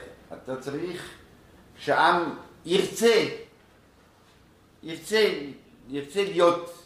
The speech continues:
מלוכד, ו-, ולשים לעצמו, אה, מישהו, אה, ש-, שיכפה עליו.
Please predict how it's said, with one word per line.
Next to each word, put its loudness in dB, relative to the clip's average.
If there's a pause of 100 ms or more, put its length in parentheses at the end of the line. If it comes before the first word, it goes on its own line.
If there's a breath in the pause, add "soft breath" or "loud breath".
מלוכד, 2 (1400)
ו-, -6 (100)
ולשים -2
לעצמו, 2
אה, 0
מישהו, 2
אה, 6
ש-, -6 (880)
שיכפה -4
עליו. 0